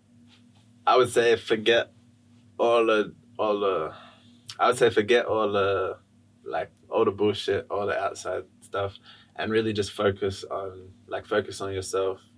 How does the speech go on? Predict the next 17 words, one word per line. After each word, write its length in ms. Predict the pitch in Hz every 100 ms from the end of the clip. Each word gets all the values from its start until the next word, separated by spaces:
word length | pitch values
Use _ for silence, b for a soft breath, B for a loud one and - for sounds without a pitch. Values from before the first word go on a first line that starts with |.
| _ b b b b b b b b _ _ - - _ _ _ _ _ - _ - _
Learn 500 | 78 92 110 110 104
as 160 | 78 101
much 240 | 107 95
as 140 | 92 92
you 80 | 90
can 420 | 104 98 87 104 _ _ _ - _ _ _ _ _ _ _ -
and 200 | 85 92
implement 540 | 117 110 110 104 92
what 160 | 85 69
you 160 | 76 67
learn, 320 | 76 71 - - -
'cause 140 | 95
implementation 840 | 113 113 107 104 101 98 95 95
is 140 | 95 95
a 40 |
big 260 | - 95 -
thing. 260 | 92 90